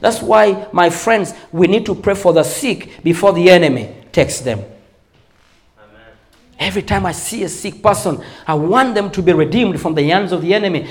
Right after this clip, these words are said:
Speaker 1: Because if that person doesn't get healed, the enemy wants to get, uh, to get them and destroy them, kill them.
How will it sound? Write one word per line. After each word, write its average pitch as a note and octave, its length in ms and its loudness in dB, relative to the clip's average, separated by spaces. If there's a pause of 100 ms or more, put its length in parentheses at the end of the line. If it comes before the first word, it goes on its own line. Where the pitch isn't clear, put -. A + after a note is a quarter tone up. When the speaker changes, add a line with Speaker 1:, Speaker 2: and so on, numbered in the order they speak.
(160)
Speaker 1:
Because F3 440 4
if C#4+ 580 0
that A3 240 2
person A3 260 2
doesn't F3+ 300 0
get E3 140 4
healed, E3+ 540 -2 (540)
the C#3 160 -6
enemy F#3 500 -4 (800)
wants D3 300 -2
to - 120 -10
get, E3 640 -10 (220)
uh, D3 140 -10
to - 200 -10 (120)
get G3 280 -6
them A#2 240 -8 (300)
and C3 120 -6
destroy B2+ 420 -6
them, A2 240 -10 (520)
kill C3+ 240 -4
them. G#2 260 -12